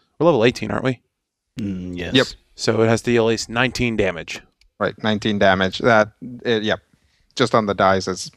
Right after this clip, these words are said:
Speaker 3: more than, 'cause it's two D eight, so two D eight plus seven, wait.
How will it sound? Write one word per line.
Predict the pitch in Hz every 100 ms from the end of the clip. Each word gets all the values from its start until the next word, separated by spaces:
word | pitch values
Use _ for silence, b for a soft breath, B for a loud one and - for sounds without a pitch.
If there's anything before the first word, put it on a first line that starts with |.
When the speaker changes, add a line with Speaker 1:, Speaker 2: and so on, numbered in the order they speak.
| -
Speaker 3:
more | 123 101
than, | 95 95 110 - _ _ _ _ _ _ b b b b b b _
'cause | 120
it's | - 92
two | -
D | 95 92
eight, | 90 - _
so | - 95 110 123 _ _ _ _
two | 127
D | 117
eight | 107
plus | 107 98
seven, | 127 113 113
wait. | 104 95